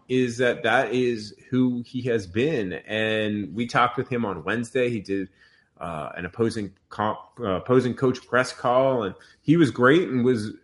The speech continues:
very similar to the guy that I've seen in a couple of other press conferences this year, and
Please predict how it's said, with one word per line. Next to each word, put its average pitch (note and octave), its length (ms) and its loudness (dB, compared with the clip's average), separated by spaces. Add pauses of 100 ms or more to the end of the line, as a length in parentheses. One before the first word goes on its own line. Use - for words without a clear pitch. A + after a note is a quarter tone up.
(500)
very C3+ 320 8
similar D3 520 2
to C#3+ 160 -2
the C3 100 -2
guy B2+ 300 4
that A#2 160 2
I've G2+ 280 -2
seen B2+ 360 -2
in G#2+ 200 -4
a G2+ 60 -8
couple G#2 240 -8
of G2 80 -6
other F#2 160 -4
press F3 240 -2
conferences C#3+ 500 -6 (640)
this C3 200 -8
year, B2+ 260 -2
and F2 220 -6